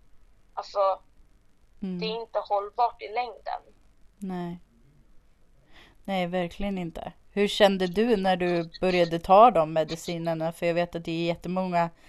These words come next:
Speaker 2: och du själv har sagt att, "Nej, men gud, jag blev helt personlighetsförändrad och jag ville inte ta dem." Och... Hur kände du liksom i början när du började äta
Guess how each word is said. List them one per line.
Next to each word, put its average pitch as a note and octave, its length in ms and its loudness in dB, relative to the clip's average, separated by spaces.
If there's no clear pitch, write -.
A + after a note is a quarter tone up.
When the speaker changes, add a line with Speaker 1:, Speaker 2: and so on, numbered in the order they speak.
Speaker 2:
och - 220 -10
du F3+ 120 0
själv G#3+ 260 10
har F3 60 10
sagt - 360 -2
att, D#3+ 140 -6
"Nej, E3+ 100 -8
men E3+ 120 -12
gud, F3 180 -8
jag D#3+ 120 -4
blev E3+ 160 -4
helt E3 240 -4
personlighetsförändrad E3 1500 -6
och D#3 80 -6
jag D#3 80 -6
ville D#3 240 -12
inte D3+ 180 -14
ta E3 440 -4
dem." D3+ 200 -6
Och... D3+ 160 -8
Hur G3 240 -6
kände G3 400 -4
du F#3+ 160 -4
liksom D#3 320 -10
i D#3+ 80 -10
början E3+ 420 -6
när D3 120 -8
du D3+ 60 -8
började D3+ 440 -6
äta D3+ 560 -2